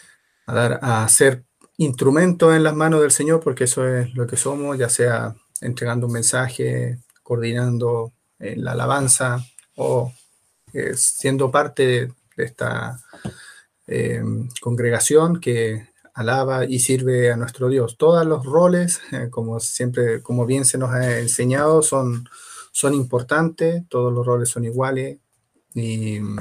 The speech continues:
y hoy día, en, en, en nuestro rol, vamos a, vamos a escuchar la palabra del Señor,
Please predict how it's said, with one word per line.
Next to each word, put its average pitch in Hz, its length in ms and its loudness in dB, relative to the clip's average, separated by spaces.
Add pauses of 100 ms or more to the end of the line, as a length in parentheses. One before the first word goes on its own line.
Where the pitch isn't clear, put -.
(300)
y 127 60 2
hoy 127 140 6
día, 180 500 4 (180)
en, 113 300 -4
en, 117 460 -2 (600)
en 123 140 4
nuestro 135 360 4
rol, 180 400 8 (140)
vamos 135 360 0
a, 120 640 -2 (520)
vamos 123 520 0
a 120 220 0
escuchar 135 520 -2
la 131 180 0
palabra 135 440 4
del 123 120 0
Señor, 160 440 -2